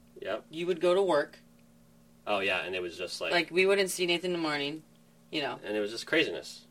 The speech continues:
Speaker 2: And then we'd never, like, we wouldn't have, like, a, a point to
Speaker 1: To check in at the beginning and a
Speaker 2: Yeah.
Speaker 1: check in at the end.
Speaker 2: Yeah, we, yeah,
Speaker 1: 'Cause
Speaker 2: so
Speaker 1: the lines of communication need to be open.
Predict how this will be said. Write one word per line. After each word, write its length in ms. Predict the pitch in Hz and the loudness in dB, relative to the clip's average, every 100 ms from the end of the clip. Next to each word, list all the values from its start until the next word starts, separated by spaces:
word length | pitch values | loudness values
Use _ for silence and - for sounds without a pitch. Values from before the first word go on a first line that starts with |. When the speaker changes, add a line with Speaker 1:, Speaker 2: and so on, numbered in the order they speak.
| - | -6
Speaker 2:
And 120 | 180 | 0
then 140 | 175 | 2
we'd 160 | 175 185 | 2 2
never, 280 | 180 170 185 | 4 4 4
like, 380 | 175 160 156 - | 6 4 2 -4
we 120 | 175 | -2
wouldn't 400 | 175 170 165 156 - _ | 0 0 0 -4 -10 _
have, 300 | - 170 151 | 0 2 4
like, 200 | 165 156 | 2 2
a, 320 | 190 127 123 - - - - - _ _ _ - | 2 0 -2 -8 -18 -20 -20 -20 _ _ _ -8
a 80 | 160 | -8
point 640 | - 180 175 170 - - - - | -4 2 4 4 0 -12 -16 -8
to 520 | - 180 156 147 143 - | -2 0 0 -2 -6 -10
Speaker 1:
To 80 | |
check 240 | - 123 110 | 0 0 2
in 100 | 113 | 0
at 80 | 110 | -2
the 60 | |
beginning 500 | 101 98 90 98 117 - | -4 -4 -4 -4 -8 -8
and 100 | 98 | -2
a 40 | |
Speaker 2:
Yeah. 120 | 151 | -2
Speaker 1:
check 80 | 113 | -2
in 80 | 196 | -4
at 100 | - | -6
the 120 | 107 | -4
end. 200 | 202 - - - - - - | -6 -8 -18 -20 -20 -20 -6
Speaker 2:
Yeah, 160 | - | -2
we, 180 | 135 143 - | -2 -4 -8
yeah, 220 | 160 143 | -6 -6
Speaker 1:
'Cause 240 | - - 175 | -2 0 2
Speaker 2:
so 60 | |
Speaker 1:
the 100 | 123 | 2
lines 240 | 113 117 120 | 2 2 0
of 60 | |
communication 500 | 123 123 113 110 104 | 0 0 2 0 0
need 120 | 104 92 | -2 -4
to 60 | |
be 140 | 85 78 | -6 -10
open. 240 | 76 - | -12 -16